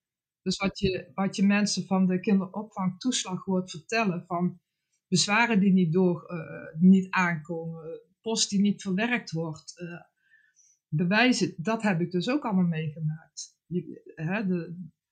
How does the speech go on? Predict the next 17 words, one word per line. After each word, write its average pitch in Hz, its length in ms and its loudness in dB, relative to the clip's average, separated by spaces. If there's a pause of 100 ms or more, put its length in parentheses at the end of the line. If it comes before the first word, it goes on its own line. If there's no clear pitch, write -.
(120)
op 180 100 -10
een 180 60 -2
gegeven 208 260 2
moment, 185 220 0
eh, 185 160 0
heb 185 180 -2
ik 180 160 -4
de 170 140 0
gemeente 202 520 4
gevraagd 175 500 -2
brieven 240 360 -2
te 190 120 -10
schrijven 170 500 -6
naar 170 160 -6
de - 140 -16
Belastingdienst 170 680 -4
om 160 60 -18